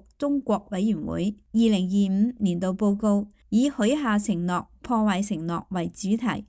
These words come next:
記錄咗過去一年中國人權同法治狀況嘅持續惡化。報告指出，中共聲稱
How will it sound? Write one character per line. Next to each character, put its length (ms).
記 180
錄 100
咗 220
過 260
去 100
一 120
年 280
中 240
國 240
人 240
權 280
同 220
法 180
治 260
狀 280
況 240
嘅 240
持 220
續 140
惡 160
化。 360
報 140
告 180
指 180
出， 120
中 160
共 180
聲 280
稱 240